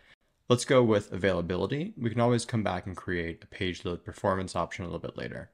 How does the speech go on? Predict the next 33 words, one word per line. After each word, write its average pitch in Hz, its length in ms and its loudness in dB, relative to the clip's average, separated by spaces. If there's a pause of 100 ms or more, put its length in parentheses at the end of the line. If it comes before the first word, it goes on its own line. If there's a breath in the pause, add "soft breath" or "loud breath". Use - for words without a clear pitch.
(680)
So - 120 2
if 123 60 4
we 127 80 2
click 156 220 2
on 151 80 4
availability, 104 800 0 (440)
what 120 160 2
this 135 180 -4
is 117 120 -2
going 107 260 0
to 92 80 -4
do 90 300 -4 (260)
is 110 160 0
it's 98 100 -6
going 110 220 2
to - 120 -4
ask 90 280 -4
you 131 160 2
to 117 140 -2
name 104 480 0
the 104 80 -2
monitor 98 640 -2 (280)
and 107 80 0
then 104 140 2
provide 92 380 0
the 90 80 -6
U 98 240 0
R 87 160 2
L 92 340 -4 (320)
and 110 100 0
the 101 80 0
time 131 400 -2
frame 101 500 -4